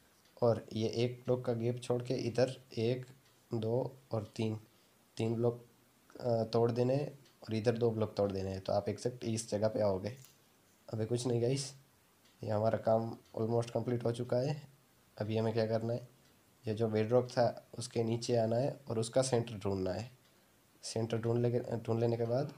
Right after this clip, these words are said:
इधर एक center obsidian लगाना है नीचे और ये temporary block को तोड़ देना है। अभी आपको क्या करना होगा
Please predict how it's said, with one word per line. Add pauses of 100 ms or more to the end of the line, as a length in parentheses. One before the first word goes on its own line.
(380)
इधर (720)
एक (240)
center (120)
obsidian
लगाना
है
नीचे (720)
और
ये
temporary
block
को
तोड़
देना
है। (300)
अभी
आपको
क्या
करना
होगा